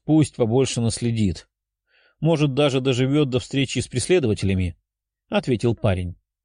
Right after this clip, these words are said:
Ядро Кей-монстра было непригодным, как и шкура,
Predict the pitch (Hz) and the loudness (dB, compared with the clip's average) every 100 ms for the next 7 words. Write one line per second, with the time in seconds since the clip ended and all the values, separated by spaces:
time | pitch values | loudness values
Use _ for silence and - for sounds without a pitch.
0 | _ _ _ _ _ _ _ _ _ _ | _ _ _ _ _ _ _ _ _ _
1 | _ 95 180 160 175 175 175 - - 170 | _ -2 0 4 6 6 4 0 0 2
2 | 165 190 170 - 120 139 156 151 143 151 | 2 0 -2 -2 0 2 2 2 0 -2
3 | 143 156 131 107 98 92 - - 151 - | -2 0 0 2 0 0 -10 -4 -4 -2
4 | 165 - - 156 156 123 | -8 -10 -10 -6 -2 -2